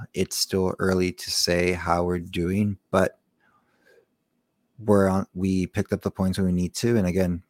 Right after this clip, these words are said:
points matter moving forward just to keep us into the playoffs. It doesn't matter if we're first or eighth, as long as we get a ticket to the dance, we got a ticket to the dance, and we can then go hard and stuff like that. But this is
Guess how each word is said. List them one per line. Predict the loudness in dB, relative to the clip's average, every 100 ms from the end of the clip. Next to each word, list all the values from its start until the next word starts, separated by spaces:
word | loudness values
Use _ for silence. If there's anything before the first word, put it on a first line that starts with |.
| _
points | -2 -2 0 -2
matter | -2 0 0
moving | 0 -2 -2 -6
forward | -2 0 2 0 -2
just | -8 -10
to |
keep | -12 -8 -6
us | -8
into | -8 -12
the | -12
playoffs. | -4 0 2 2 -2 -12
It | -4
doesn't | -2 0
matter | 2 2
if | 0 -4
we're |
first | -4 0 0 -2 -8 -12
or | -2 2 2 0 -2
eighth, | -4 -4 -6
as | -8 -4
long | -2 -4 -6
as |
we | -6 -4 -4 -8 _ -4
get | -2
a | -2
ticket | -4 -6 -6
to | -6
the |
dance, | -2 0 0 -2 -6 -10 -10
we | -4
got | -2
a | -2
ticket | -4 -8
to | -6
the | -6
dance, | -4 -4 -4
and | -6
we | -8
can | -6 -4 -4 -8 _ _ _
then | -2 0 0
go | 0 0
hard | -2 -2 0 0
and | -2 -6
stuff | -8 -8
like | -2
that. | -4
But | -2 -2
this | -2 -2
is | -4 -6